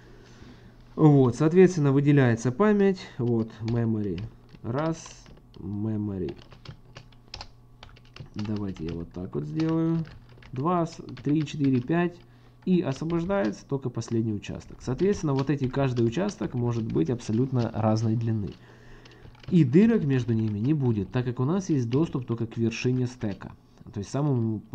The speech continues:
последнему элементу. Соответственно, вот M, к примеру, сто байт, это двенадцать байт, давайте memory ещё там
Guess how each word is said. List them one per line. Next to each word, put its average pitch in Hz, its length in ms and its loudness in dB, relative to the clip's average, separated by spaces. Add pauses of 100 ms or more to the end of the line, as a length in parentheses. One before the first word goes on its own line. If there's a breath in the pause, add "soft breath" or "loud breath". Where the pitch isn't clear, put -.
(140)
последнему 113 460 0
элементу. 104 500 -6
Соответственно, 120 600 -2
вот 98 220 -6 (100)
M, 107 240 -4
к - 40 -20
примеру, 95 500 -8 (600 loud breath)
сто - 280 2
байт, 185 400 4 (1500)
это 123 360 -4 (260)
двенадцать 143 680 -2
байт, 143 440 0 (160)
давайте 107 340 -4
memory 117 520 0
ещё 131 260 -4
там 107 240 -6